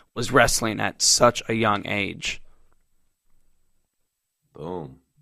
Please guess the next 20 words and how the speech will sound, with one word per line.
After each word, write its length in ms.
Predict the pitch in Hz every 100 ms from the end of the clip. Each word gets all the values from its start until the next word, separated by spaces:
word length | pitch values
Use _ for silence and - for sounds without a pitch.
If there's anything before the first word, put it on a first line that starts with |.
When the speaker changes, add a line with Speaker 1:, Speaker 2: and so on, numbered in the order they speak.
| - _ _ _ _ _ _ _ _ _ -
Speaker 2:
Yeah. 200 | 71 67 _ - - _ _ _ _ -
Man, 300 | 107 85 69 -
Aaron 200 | 117 147
Pico 240 | 147 180 170
never 200 | 151 143
had 120 | 127
college 240 | 139 127
success, 560 | - - - 135 131 - - - -
<laughs> 280 | - - -
but 160 | 185 -
I, 60 | 139
I 40 |
Speaker 1:
That's 340 | 127 143 143
Speaker 2:
think 100 | 143
Speaker 1:
true. 120 | 139 151
Speaker 2:
we 40 |
count 180 | 143 127
him 80 | 135
as 120 |
a, 80 | 107